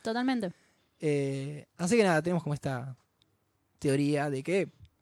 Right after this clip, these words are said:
Speaker 1: Una conversación.
Speaker 2: antes ya sabían que iban a ser The Outsider.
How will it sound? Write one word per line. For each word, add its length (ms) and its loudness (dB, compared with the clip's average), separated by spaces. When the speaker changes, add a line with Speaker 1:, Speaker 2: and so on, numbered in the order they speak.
Speaker 1:
Una 220 -2
conversación. 640 -4
Speaker 2:
antes 320 0
ya 100 -2
sabían 360 0
que 80 -6
iban 140 -4
a 40 -6
ser 140 -4
The 60 -4
Outsider. 460 -6